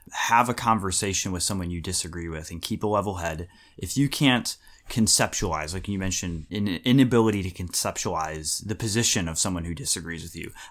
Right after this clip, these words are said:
I'm not saying that you have to agree with them. I'm not even saying they're right. Uh, they may be wrong. And th-, there are some issues where, as Christians, there's gonna be m-, more clearly right and wrong answers than others, but there's gonna be a lot of gray matters, a lot of,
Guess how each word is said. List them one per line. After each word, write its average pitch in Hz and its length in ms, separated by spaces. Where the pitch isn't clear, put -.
I'm 139 160
not 147 180
saying 143 240
that 131 100
you 123 120
have 127 180
to 131 120
agree 117 280
with 139 160
them. 85 180
I'm 113 140
not 135 160
even 127 160
saying 120 320
they're 107 160
right. 117 440
Uh, 98 160
they 123 140
may 175 140
be 156 160
wrong. 131 420
And 104 180
th-, 117 120
there 135 120
are 151 100
some 147 200
issues 135 400
where, 123 400
as 104 200
Christians, 135 460
there's 113 140
gonna 123 140
be 120 140
m-, 98 480
more 117 580
clearly 131 840
right 110 300
and 120 140
wrong 117 240
answers 113 400
than 110 120
others, 127 300
but 113 160
there's 131 160
gonna 156 140
be 151 80
a 143 60
lot 113 260
of 104 100
gray 90 360
matters, 82 440
a 90 80
lot 101 160
of, 107 140